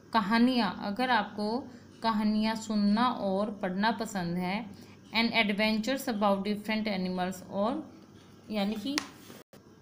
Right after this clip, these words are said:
आपको तरह तरह की कहानियाँ पढ़ना और सुनना पसंद है। किसके बारे में हो सकता है? वो डिफरेंट एनिमल्स हों उसके बारे में, जो, अ, एडवेंचर्स हैं,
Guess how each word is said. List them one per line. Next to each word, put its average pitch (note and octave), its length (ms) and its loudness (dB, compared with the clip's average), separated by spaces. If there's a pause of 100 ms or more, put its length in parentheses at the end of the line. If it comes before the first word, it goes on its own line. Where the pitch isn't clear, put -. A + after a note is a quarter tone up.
(680)
आपको A3+ 300 0
तरह A#3 280 0
तरह A#3 260 2
की A#3 140 0
कहानियाँ A3 460 0
पढ़ना G#3+ 420 0
और A3+ 180 0
सुनना G#3 360 0
पसंद G3+ 460 -2
है। A3 340 -4 (140)
किसके A3+ 280 -6
बारे A3+ 300 -2
में A#3 240 -2
हो G#3+ 260 -6
सकता A3 360 -8
है? A3 180 -4 (640)
वो G#3+ 260 0
डिफरेंट A3 500 -2
एनिमल्स G#3 560 0
हों G#3+ 160 -2
उसके G#3 260 -4
बारे G#3+ 320 0
में, G#3 360 -2 (480)
जो, G#3+ 460 0 (100)
अ, G#3 160 0
एडवेंचर्स G#3 840 0
हैं, A3 440 -4